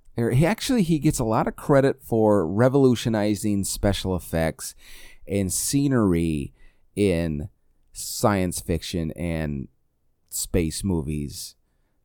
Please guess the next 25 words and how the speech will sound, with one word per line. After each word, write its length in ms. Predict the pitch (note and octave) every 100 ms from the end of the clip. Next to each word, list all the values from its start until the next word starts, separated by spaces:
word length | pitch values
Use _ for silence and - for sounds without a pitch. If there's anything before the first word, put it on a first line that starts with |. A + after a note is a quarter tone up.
| -
but 240 | A#2 A2
he 320 | A2 A#2+ A2+ G2
gets 300 | - A2+ -
panned 600 | - - A#3 A#3+ A3 -
a 60 | G2
lot 400 | G2 E2 E2 -
for 560 | - - F2+ E2+ D#2 D2 E2
his 340 | E2+ E2 G2
storytelling. 920 | - - G#3 C4 D4 - F2+ C2+ G#1 - - - - _ _ -
Well, 240 | G3 - -
this 220 | G#3 -
past 360 | C#4 C4 -
week 240 | G#3+ C4 -
when 80 | C3
I 80 |
watched 460 | F2+ D#2+ C#2+ - -
it, 180 | F2 - _ _ _ _ _
something 480 | - A#3 E4+ F4 A#3+
really 500 | A#2 C3 A#3 B3+ D3+
dawned 580 | E2 C#2+ G2+ C3 G#3+ G#3
on 200 | G2 E2
me 120 | F2
that 200 | F2 F2+
hadn't 480 | F2+ B2+ D#3 F#3+ D#3+
really 720 | G2+ A2+ A#2+ A2 F2+ D#2 -